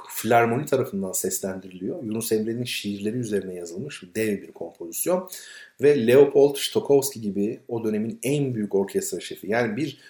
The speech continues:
Türk bestecinin eserinin New York Filarmoni tarafından seslendirilmesi, ki ben şu anda öyle bir şey olduğunu pek zannetmiyorum. Yani hala yoktur. Yani varsa da ben bilmiyorumdur. Bir, iki filandır yani. Bunu bin dokuz yüz elli sekizde başarmak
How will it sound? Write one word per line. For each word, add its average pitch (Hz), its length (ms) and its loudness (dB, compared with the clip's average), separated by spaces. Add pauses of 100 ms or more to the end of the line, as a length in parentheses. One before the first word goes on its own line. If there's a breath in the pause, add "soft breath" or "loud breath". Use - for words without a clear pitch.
(160 loud breath)
Türk - 260 -6
bestecinin 107 460 -2
eserinin 104 600 -2
New 151 120 -2
York 147 280 4
Filarmoni 107 440 0
tarafından 95 400 -4
seslendirilmesi, 95 720 -4
ki 123 140 -6
ben 123 140 6
şu 123 220 -2
anda 123 260 2
öyle 110 180 4
bir 107 60 -8
şey 110 120 2
olduğunu 110 200 -2
pek 107 160 -2
zannetmiyorum. 104 580 -4
Yani 80 120 -14
hala 123 340 2
yoktur. - 300 -12 (800 soft breath)
Yani 98 200 -6
varsa 151 440 6
da 131 180 0
ben 127 280 4
bilmiyorumdur. 95 540 -6
Bir, 110 120 -2
iki 98 220 -6
filandır 101 440 -4
yani. 82 300 -16 (120)
Bunu 151 180 -4
bin 123 80 -2
dokuz 143 220 -2
yüz 104 60 -4
elli 107 180 -2
sekizde 110 480 0
başarmak 104 760 -2